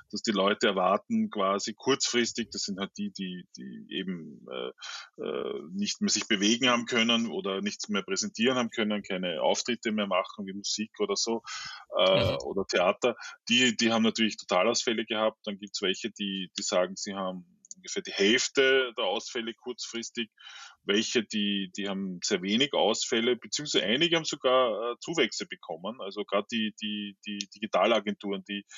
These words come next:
Speaker 1: die haben anderen Firmen wieder geholfen, sozusagen schnell einen Shop aufzusetzen,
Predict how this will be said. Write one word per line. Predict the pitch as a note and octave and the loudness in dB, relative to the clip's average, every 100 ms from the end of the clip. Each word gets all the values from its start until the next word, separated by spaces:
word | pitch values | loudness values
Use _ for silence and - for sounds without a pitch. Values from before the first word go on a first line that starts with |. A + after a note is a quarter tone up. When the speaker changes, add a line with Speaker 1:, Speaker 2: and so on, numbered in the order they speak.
| - - - | -18 -18 0
Speaker 1:
die | G#2+ | 2
haben | G#2 | 2
anderen | - G#2+ A2+ A#2 | 2 2 2 2
Firmen | - A#2+ A#2 A2 | 2 2 2 2
wieder | A2+ | 0
geholfen, | G#2+ G2 G#2 - | 2 4 4 2
sozusagen | A2 - G2 | -6 -8 -6
schnell | - G2+ G#2 | 0 2 2
einen | G2+ | 4
Shop | G#2+ G#2+ | 2 2
aufzusetzen, | C2 G2 - A2+ - G#2 - - A2+ | 2 0 -2 -6 0 0 0 -4 -4